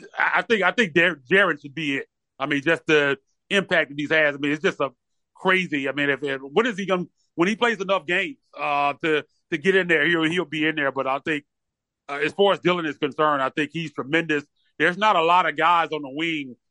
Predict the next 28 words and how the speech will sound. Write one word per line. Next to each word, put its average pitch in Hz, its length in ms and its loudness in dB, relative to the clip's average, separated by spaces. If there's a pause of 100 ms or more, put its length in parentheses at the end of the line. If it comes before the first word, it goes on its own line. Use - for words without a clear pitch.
(320)
I'm, 143 180 -2
I'm 160 140 -2
trying 165 160 2
to 147 60 -2
think. 165 180 -2
There's 147 140 -2
a 143 80 -8
short 214 260 0
list 175 220 -4
of 135 80 -12
guys 160 300 2
that 143 100 -6
I 160 120 2
would 151 140 -6
even 147 200 -12 (100)
put 160 180 -2 (500)
in 156 160 2
the 135 60 -10
same 175 240 0
stratosphere 139 640 0
with - 120 -10
him 139 180 0
as 120 120 -16
far 156 180 0
as 139 100 -4
it 135 140 -2 (280)
one-on-one 160 720 0 (320)
defense. 165 440 -4